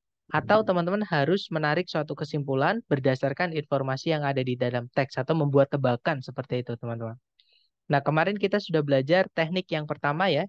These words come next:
yaitu teman-teman cukup membaca kalimat pertama di setiap paragraf saja, atau istilahnya topik sentence,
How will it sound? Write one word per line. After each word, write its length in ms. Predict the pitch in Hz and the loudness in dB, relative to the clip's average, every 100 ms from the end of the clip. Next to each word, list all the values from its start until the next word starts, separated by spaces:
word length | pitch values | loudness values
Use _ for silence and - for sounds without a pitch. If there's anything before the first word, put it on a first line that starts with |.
| - | -2
yaitu 320 | 127 131 180 185 | -2 0 -2 0
teman-teman 400 | 147 143 175 180 | -4 -2 -2 -2
cukup 320 | 156 196 190 | -4 -2 -2
membaca 400 | 170 151 123 165 | -2 0 0 -2
kalimat 400 | - 151 147 151 - | 0 0 2 -2 -4
pertama 560 | 147 143 139 160 170 | -4 -2 -2 0 -2
di 80 | 147 | -4
setiap 320 | 127 139 139 | -8 -2 -2
paragraf 400 | - 135 131 127 | 0 0 0 -2
saja, 400 | - 123 120 156 | -4 -6 0 2
atau 240 | 175 - 139 | 0 -2 -4
istilahnya 480 | 131 139 131 151 147 | -4 -2 -2 0 -2
topik 240 | 131 139 | -4 -4
sentence, 560 | 135 131 175 240 - | -4 -2 -2 -2 -10